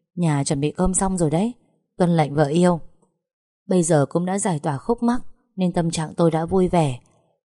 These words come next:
Chứ không á, tôi không biết phải làm thế nào. Ba tôi vừa mới bước ra thấy Huy. "Con mới qua hả? Sao nãy Ngân kêu không qua mà?"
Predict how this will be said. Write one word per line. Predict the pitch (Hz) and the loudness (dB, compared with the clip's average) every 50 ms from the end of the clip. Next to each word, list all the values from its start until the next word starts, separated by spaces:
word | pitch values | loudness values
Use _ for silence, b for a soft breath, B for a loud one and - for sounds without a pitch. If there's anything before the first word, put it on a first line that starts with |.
| - | -2
Chứ | - 208 | -2 0
không | 185 - 190 175 160 160 | 0 2 0 0 0 0
á, | 160 170 185 190 - - | -2 -2 -2 -4 -4 -4
tôi | 185 | -4
không | - - 185 | -2 -2 0
biết | 180 214 240 - | 2 4 4 4
phải | - 175 143 | 4 2 2
làm | 139 135 135 135 139 | 0 -2 -2 -4 -2
thế | 156 160 | -2 -2
nào. | 185 208 190 160 143 131 127 - _ _ _ _ _ _ _ _ _ _ _ _ _ _ | 0 0 0 0 0 -2 -4 -10 _ _ _ _ _ _ _ _ _ _ _ _ _ _
Ba | - 175 165 156 | -4 -4 -4 -2
tôi | - 175 165 160 156 156 156 156 151 | 0 2 2 4 4 2 0 0 0
vừa | 156 151 143 | 0 0 0
mới | 143 143 147 | 0 -2 0
bước | 175 214 247 240 | 0 2 0 0
ra | - - 185 175 | 0 -2 -4 -2
thấy | - 151 151 165 | -2 0 0 2
Huy. | 170 196 196 190 185 180 - - _ _ _ _ _ _ _ _ _ - | 4 4 4 4 0 -2 -6 -14 _ _ _ _ _ _ _ _ _ -2
"Con | - 185 170 | 0 0 2
mới | 160 160 | 2 0
qua | 165 208 196 185 175 | 2 2 0 0 0
hả? | 170 165 147 131 127 120 - - _ _ - | 0 0 -2 -2 -4 -6 -12 -20 _ _ -8
Sao | - - 180 | -4 -2 -2
nãy | 170 170 180 | -2 -2 -2
Ngân | 196 202 196 180 | -2 -2 -2 -2
kêu | 175 202 190 185 | 0 0 0 2
không | 175 190 190 185 | 2 0 -2 0
qua | 180 190 185 180 | 0 0 0 0
mà?" | 175 170 151 143 139 135 | 0 0 0 0 -2 -4